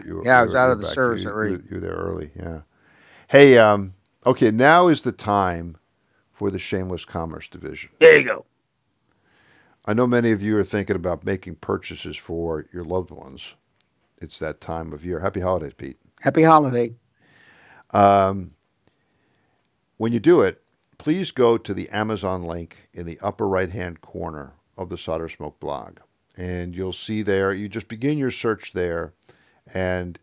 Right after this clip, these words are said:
Speaker 1: you know, then because you, you start there, we get a piece of the action from Mister Bezos and the Amazon suits. So i-, that's a good way to do it. It's a good way to help out the Solder Smoke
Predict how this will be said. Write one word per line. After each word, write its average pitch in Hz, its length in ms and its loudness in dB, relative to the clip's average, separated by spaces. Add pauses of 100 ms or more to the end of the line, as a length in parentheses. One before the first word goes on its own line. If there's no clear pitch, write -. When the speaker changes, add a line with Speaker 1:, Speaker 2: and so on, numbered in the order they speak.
Speaker 1:
you 113 100 -8
know, 95 380 -2
then 110 460 -6 (500)
because 120 360 -4
you, 117 80 -12
you 101 200 -14
start 147 400 -2
there, 85 400 -4 (200)
we 107 120 -8
get 95 300 -2 (180)
a 92 40 -18
piece 101 300 -14
of 95 60 -10
the 87 160 -6
action 82 440 -10 (320)
from 92 120 -12
Mister 90 240 -12
Bezos 78 640 -12
and 85 80 -14
the 78 140 -10
Amazon 76 440 -14
suits. - 500 -18 (520)
So 80 380 -4 (460)
i-, 95 100 -12 (120)
that's 101 160 -6
a - 60 -12
good 135 140 0
way 131 100 4
to 120 80 2
do 113 140 2
it. 110 60 2
It's 95 100 -10
a - 20 -18
good 113 120 -4
way 113 120 4
to 104 60 2
help 101 200 0
out 98 160 2
the 92 60 -18
Solder 98 300 0
Smoke 92 380 -6